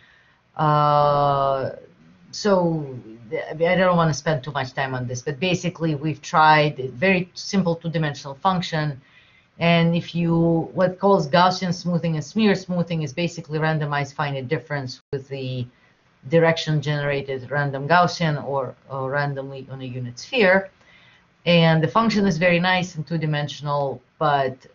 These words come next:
uh, the evidence shows us we do need to sample quite a lot to actually get anything sensible out of, uh, the, uh, randomized finite difference. Okay.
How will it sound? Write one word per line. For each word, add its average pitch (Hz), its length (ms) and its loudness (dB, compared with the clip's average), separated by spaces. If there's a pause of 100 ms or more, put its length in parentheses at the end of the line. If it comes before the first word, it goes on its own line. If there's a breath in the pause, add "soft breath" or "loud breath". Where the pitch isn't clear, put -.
uh, 139 720 -4 (360)
the 185 180 0
evidence 175 360 4
shows 170 240 2
us 156 180 0
we 165 100 -2
do 208 220 4
need 180 320 4
to 156 100 -4
sample 147 540 -4
quite 160 200 2
a 151 60 2
lot 143 460 4
to - 200 -16
actually 127 360 -10
get 127 320 -6
anything 127 520 -10
sensible 123 640 -10
out 131 240 -4
of, 117 160 -8 (720 soft breath)
uh, 127 560 2 (140)
the, 120 440 -2
uh, 123 280 -2
randomized 131 500 -2
finite 120 300 -6
difference. - 520 -14 (2250)
Okay. 156 420 -6